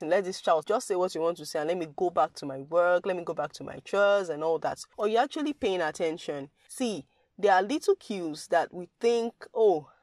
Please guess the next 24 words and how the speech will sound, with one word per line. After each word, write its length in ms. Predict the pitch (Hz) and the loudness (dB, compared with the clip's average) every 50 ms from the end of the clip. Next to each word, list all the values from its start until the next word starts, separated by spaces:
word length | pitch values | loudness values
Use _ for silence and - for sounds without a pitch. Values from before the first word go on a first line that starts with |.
| _ _ | _ _
the 100 | 175 185 | 0 0
other 160 | 175 185 196 | 2 2 2
person 320 | 190 180 165 - 202 175 165 | 0 0 -2 -2 -2 -4 -4
doesn't 300 | 160 165 165 160 160 160 | -4 -2 -2 -4 -6 -6
notice," 320 | 156 151 - - 156 - | -8 -10 -10 -14 -14 -6
but 180 | - 240 269 294 | -4 -2 -2 0
yeah, 120 | 330 294 | -2 -2
they 140 | 220 180 175 | -2 -4 -4
notice. 500 | 175 175 180 - - 170 180 - - _ _ _ _ _ _ - | -4 -4 -6 -8 -10 -12 -14 -14 -18 _ _ _ _ _ _ -4
As 120 | 180 190 - | -4 -2 -2
little 220 | 285 294 - 302 | -4 -2 2 0
as 180 | 214 185 - - | 0 0 0 -6
children 360 | - 196 190 185 156 147 - - | -8 -8 -6 -4 -6 -6 -4 0
are, 360 | 175 185 160 147 135 143 - _ _ _ _ - | 2 4 4 4 2 0 -6 _ _ _ _ -4
if 240 | 247 311 339 - - | -2 -2 -2 -2 -4
you're 340 | 208 185 170 160 156 175 - _ _ 175 156 | -4 -2 -2 -2 -4 -6 -10 _ _ -18 -8
giving 300 | 190 202 190 202 190 - | -6 -2 -2 -2 0 0
them 200 | 170 160 170 - - | 0 -2 -2 -4 -6
attention, 640 | 151 147 - - 180 151 156 156 - - 147 143 - | -6 -6 -6 -6 -6 -6 -6 -6 -8 -8 -8 -8 -4
if 160 | - 277 277 - | -4 -4 -4 -2
you're 140 | 180 170 | -2 -2
listening 560 | 165 165 160 175 190 - - - 190 180 180 180 | -2 -4 -8 -10 -10 -10 -8 -6 -6 -6 -6 -6
to 140 | - 175 | -10 -8
them, 260 | 156 165 147 147 - | -6 -6 -6 -6 -8